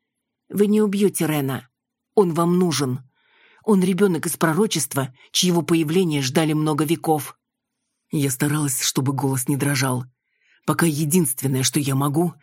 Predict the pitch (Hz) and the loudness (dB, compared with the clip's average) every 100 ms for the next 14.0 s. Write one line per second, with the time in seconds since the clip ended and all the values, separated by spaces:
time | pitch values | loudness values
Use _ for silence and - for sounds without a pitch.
0 | _ - - - 202 160 156 151 143 131 | _ -20 -14 -4 0 0 0 0 -2 -2
1 | - 143 139 135 - 147 139 - 147 135 | -2 -2 -2 -4 -2 -2 -2 -2 -2 -2
2 | 123 - 120 87 _ _ _ _ _ _ | -4 -4 -6 -6 _ _ _ _ _ _
3 | _ - - - 156 - 135 131 139 139 | _ -10 -6 0 -2 0 -2 -2 -4 -2
4 | 139 135 135 127 - - _ _ _ _ | -2 0 -2 -4 -8 -12 _ _ _ _
5 | _ - 220 240 233 220 175 160 165 156 | _ -6 -4 0 0 2 0 0 0 -2
6 | 160 185 165 - 151 160 151 170 156 151 | -2 -2 -2 -4 -2 -2 -2 0 0 -2
7 | - - _ _ _ _ _ _ _ - | -6 -12 _ _ _ _ _ _ _ -12
8 | 127 131 139 139 - - 131 120 131 131 | -4 -2 0 -2 -2 -2 -2 0 0 0
9 | 143 180 - - _ _ _ _ 160 - | 0 0 -6 -12 _ _ _ _ -2 0
10 | 151 139 147 127 139 - - 196 - - | 0 0 0 0 -2 -2 -2 -2 -4 -10
11 | _ _ - 208 - - 196 160 147 131 | _ _ -2 -2 0 2 2 2 -2 0
12 | 139 - 185 175 175 - - - - 160 | 0 2 2 2 0 -2 -6 -6 -2 -2
13 | 143 143 - 143 143 147 147 139 135 127 | -2 -2 -2 0 0 0 0 0 -2 -4